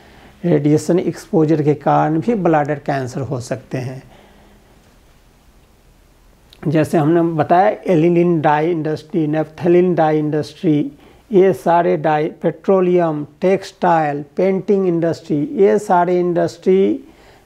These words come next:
में केमिकल एक्सपोजर से ब्लैडर कैंसर होते हैं। जैसे स्किन में एक्सपोजर होगा या ओरल या इनहेलेशन में, ये सारे जाएगी ब्लड के through, किडनी में फिल्टर होके ब्लैडर में आएगी। ब्लैडर स्टोर करता है,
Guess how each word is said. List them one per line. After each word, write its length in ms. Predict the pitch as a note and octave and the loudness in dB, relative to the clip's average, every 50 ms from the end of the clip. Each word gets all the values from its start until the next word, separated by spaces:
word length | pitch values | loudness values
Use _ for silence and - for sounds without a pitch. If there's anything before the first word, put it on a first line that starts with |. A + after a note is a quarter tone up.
| - | 0
में 100 | F3 E3+ D#3+ - | 0 0 0 0
केमिकल 560 | - G3 F3+ F#3 G3 G#3+ G#3+ G#3 - G#3+ G#3 | 0 2 2 2 2 0 0 0 0 0 0
एक्सपोजर 600 | G3+ F3+ F3 - - - F3+ E3+ D#3+ E3+ E3+ E3+ | 0 -2 -4 -6 -6 -4 -2 0 0 2 0 0
से 240 | D#3 - - G#3 A#3 | -2 -2 0 0 0
ब्लैडर 520 | A3+ F3+ D#3+ E3 D#3 D#3 D#3 C#3+ D3+ D3+ | 0 0 0 0 0 0 0 0 -2 -4
कैंसर 440 | D3+ D3+ E3 C#3+ C3+ C#3 - - - | -4 -4 -6 -4 -4 -6 -8 -8 -8
होते 320 | C#3+ C#3 C3 B2 - - C3+ | -6 -6 -6 -8 -8 -8 -8
हैं। 120 | C3+ C3 | -6 -2
जैसे 480 | B2 D3+ F3 F#3 F#3 - A3 G#3+ F3+ D#3+ | 0 2 2 2 2 0 0 0 0 0
स्किन 300 | - - - G#3 F#3 F3+ | -4 -4 -2 0 2 4
में 140 | F3+ F3+ | 4 2
एक्सपोजर 460 | F3 D#3+ E3+ - - E3+ E3 D#3+ E3+ D#3+ | 2 0 -2 -4 -4 -2 0 2 2 2
होगा 260 | D3+ D3+ D3+ D#3+ D#3 | 0 0 0 0 0
या 220 | D3+ D#3 D#3 D3+ | 0 0 0 0
ओरल 360 | D3 D3 D#3 D#3+ D#3+ D#3+ D#3 | 2 2 2 2 0 0 0
या 140 | D#3 D3+ D3+ | 0 0 -2
इनहेलेशन 680 | - - - - F3 D#3 D3 C#3+ D3+ D#3 C#3 - F3+ E3 | -2 -4 -6 -4 -4 -2 0 0 0 0 0 0 0 0
में, 300 | E3+ F#3 A3 A#3+ - - - - - - - - - - - | 0 0 0 -2 -2 -6 -10 -20 -20 -20 -20 -20 -16 -4 0
ये 260 | B3+ G#3 A3+ A#3 A#3+ | 4 4 4 4 2
सारे 420 | - - A3+ G3 G3 G3 G3 G3+ F#3+ | 0 -2 0 0 0 0 -2 -4 -4
जाएगी 380 | E3+ F#3 F3+ F3+ F3 F3 F3+ | -4 -4 -4 -4 -2 -2 -4
ब्लड 300 | E3+ D#3 E3+ E3+ E3+ D#3+ | -2 -2 -2 -4 -4 -4
के 140 | E3 - E3 | -4 -6 -6
through, 260 | D#3 - D#3+ D#3 D3+ D3 | -4 -4 -4 -4 -4 -4
किडनी 260 | - E3 D3 D3+ E3 D#3+ | -4 -4 -2 -2 0 0
में 180 | D#3+ D#3+ D#3 | 2 0 0
फिल्टर 380 | D3+ - - D#3 D3+ D3 - E3+ | -2 -2 -2 -2 -2 0 0 0
होके 400 | E3 D3+ D#3 D3+ D#3 G3+ A3 A3+ | 2 2 0 0 0 0 0 0
ब्लैडर 540 | G3 E3 D#3 D#3 D3+ D3+ D3 C#3+ D3+ D3 D3+ | 0 0 0 0 2 2 0 0 -2 -2 -2
में 160 | D3 D3 D3 | -2 -2 -2
आएगी। 360 | D3+ D3+ D#3 D#3+ E3+ G3+ G#3 | -2 0 0 0 2 2 0
ब्लैडर 500 | F3+ D#3+ D#3 D#3+ D#3 E3+ E3+ D#3 G3 - - | 2 2 0 0 0 2 0 0 -2 -2 -4
स्टोर 420 | - - - - - B3 A#3+ A3+ | -6 -8 -4 -2 2 2 2 2
करता 380 | - - F3 D3+ B2+ - - C3 | 0 -2 -6 -6 -6 -8 -10 -10
है, 220 | A#2+ A2+ C3+ B2+ | -10 -10 -12 -16